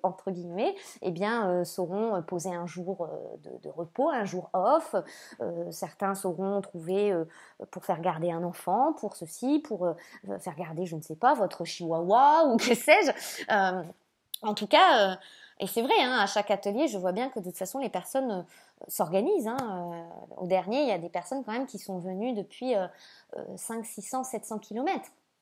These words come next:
qui, qui, qui ont parcouru des distances comme ça pour, euh, pour venir au quinze août. Et, euh, ça m'a honorée, ça m'a touchée. Alors, je l'ai pas pris personnellement. Je sais bien que, voilà, les gens viennent pas forcément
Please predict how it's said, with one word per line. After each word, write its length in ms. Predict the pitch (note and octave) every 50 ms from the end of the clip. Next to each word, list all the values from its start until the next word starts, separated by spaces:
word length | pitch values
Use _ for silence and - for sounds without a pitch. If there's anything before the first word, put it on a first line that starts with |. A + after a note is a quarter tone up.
| _ _ _ _ _ _ _
qui, 120 | - G3
qui, 220 | F#3+ - - F#3+ F#3+
qui 160 | - - -
ont 80 | G3 F#3+
parcouru 420 | F#3+ A#3+ A3+ - - B3 A3+ B3+
des 120 | G#3 A3
distances 440 | F#3 F#3+ G#3 - - - B3 B3 A#3+ -
comme 200 | - G#3 G3 F#3+
ça 240 | - - D4+ D#4+ D#4 -
pour, 180 | A3 F#3+ G3
euh, 80 | F#3 F3 F3 - - - - - _ _
pour 120 | - G#3 F3
venir 340 | F3+ G3+ G#3 G#3+ C4+ C#4
au 80 | A#3 G3+
quinze 300 | G#3 - G#3 G#3 G#3 B3+
août. 180 | F#4 F#4 - - -
Et, 180 | G3 F#3 F3+
euh, 220 | F3 F3+ F3 F3 F3
ça 240 | - - - G3 F#3
m'a 480 | F#3+ F#3+ F#3 F#3 F#3 F3+ F3+ F3 F3 F3 F3 F3+ - _
honorée, 400 | - A#3+ A#3 A#3 A#3+ A3+ F4 F#4+
ça 160 | F4 - A3+ G3+
m'a 140 | G3 F#3
touchée. 440 | F3+ - - G3 - - - E4 G4 - _ _ _ _ _ _ _ _
Alors, 220 | - - F#3 F#3+ F3+
je 40 | G3
l'ai 80 | G3+
pas 120 | - G#3 G3
pris 160 | - A3 G#3
personnellement. 760 | - G#3+ G3 G3 - G#3+ G3 G3 G#3 A3 A#3 C4+ E4 F4+ F4
Je 140 | A3+ G3
sais 160 | F#3+ - - F#3+
bien 180 | E3+ G#3+ A3
que, 60 | A3
voilà, 200 | G3+ G3 G#3 B3
les 120 | A#3 G#3 F#3+
gens 100 | G3 G3+
viennent 180 | G3 G3 F#3+
pas 120 | F#3 G#3+ G#3
forcément 400 | - F#3+ - G3+ G3 G#3 G3+